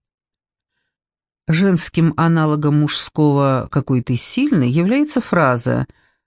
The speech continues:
«Мне так нравятся ваши волосы». Перед ней не устоит даже взрослая женщина с кучей дипломов в кармане.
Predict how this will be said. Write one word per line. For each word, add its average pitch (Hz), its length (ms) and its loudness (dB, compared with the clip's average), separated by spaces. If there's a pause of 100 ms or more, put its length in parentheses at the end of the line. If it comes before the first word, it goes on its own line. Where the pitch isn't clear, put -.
(120)
«Мне 135 220 4
так 240 320 -4
нравятся 233 640 0
ваши 220 360 -2
волосы». 170 640 -2 (760)
Перед 226 280 0
ней 226 160 4
не 214 120 4
устоит 202 400 0
даже 180 260 0
взрослая 165 680 2
женщина 220 640 0
с - 100 -8
кучей 180 380 0
дипломов 170 720 2
в - 80 -20
кармане. 123 580 0